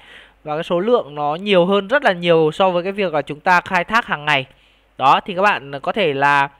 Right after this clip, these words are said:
mời thêm bạn bè để có thể nhận được cái pool thưởng chia sẻ hot đến từ dự án, à, đào coin hot này nhá. Đó, ok. Và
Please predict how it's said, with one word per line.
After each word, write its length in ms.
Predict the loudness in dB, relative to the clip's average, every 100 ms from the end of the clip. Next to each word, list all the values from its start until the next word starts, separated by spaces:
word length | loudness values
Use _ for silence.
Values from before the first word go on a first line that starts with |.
| _
mời 260 | 2 4 4
thêm 180 | 0
bạn 200 | -2 -2
bè 220 | 0 0 0
để 100 | -4
có 60 |
thể 140 | -8 -8
nhận 200 | -8 -8
được 140 | -12 -10
cái 80 |
pool 220 | -8 -6 -6
thưởng 300 | -4 -4 -4
chia 180 | -8 -8
sẻ 180 | -4 -2
hot 260 | 2 0 0
đến 220 | -6 -8 -6
từ 220 | -6 -6
dự 160 | -6 -8
án, 500 | -4 -2 -4 -6 -8
à, 140 | -8 -8 -18 -20 -20 -2
đào 640 | 4 6 6 4 2 0 2
coin 280 | 4 4
hot 260 | 4 2 2
này 120 | -6
nhá. 160 | 0 -2 -2 _ _ _ _ _ _ _
Đó, 220 | -2 -2 -2 -14 -20 _
ok. 160 | -10 0 4 4 2 _ _ _
Và 920 | -2 2 4 4 4 2 2 0 -2